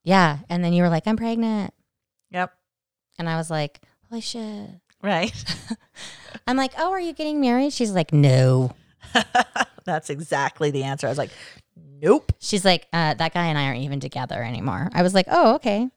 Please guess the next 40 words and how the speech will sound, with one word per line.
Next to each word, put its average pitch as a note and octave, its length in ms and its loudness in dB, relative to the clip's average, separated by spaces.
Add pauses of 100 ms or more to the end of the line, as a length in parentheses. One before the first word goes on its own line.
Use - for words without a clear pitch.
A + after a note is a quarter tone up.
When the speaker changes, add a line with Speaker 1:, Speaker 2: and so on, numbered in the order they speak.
Speaker 1:
Well." G#3+ 160 -4
Speaker 2:
Yeah, D#3 340 -6
terrible, D#3 520 -4
terrible C#3+ 480 -6
people C#3+ 340 -12
sometimes. E3+ 640 -4
Speaker 1:
Mm-hmm, G#3+ 320 -8
mm-hmm. F#3+ 280 0
Speaker 2:
But G#3+ 300 4
I've F#3+ 160 -2
got F#3+ 220 -2 (120)
the F3 120 -8 (160)
best G3 260 0
thing G3+ 140 -6
in G3 80 -8
the G3 40 -6
whole G#3 140 -2
world D4 240 0
out C#3+ 140 2
of C#3 80 -4
it. D#3+ 200 -4
Speaker 1:
You F#3+ 100 -4
Speaker 2:
So, E3 280 6
Speaker 1:
did, D#3+ 60 -4
you E3+ 60 -6
did. F3 340 -6
Speaker 2:
'cause, - 420 -12
you D4 100 -18
know. G#3 240 -12 (420)
Speaker 1:
You D#3+ 100 -4
got D#3+ 80 -2
a - 20 -8
kid. G#3 320 -6 (460)
Speaker 2:
I A#3+ 80 -10
d-, - 120 -16
and G3 160 -6
she's F3+ 220 -12
pretty - 240 -14
awesome. - 340 -14
Speaker 1:
Yeah. - 120 -10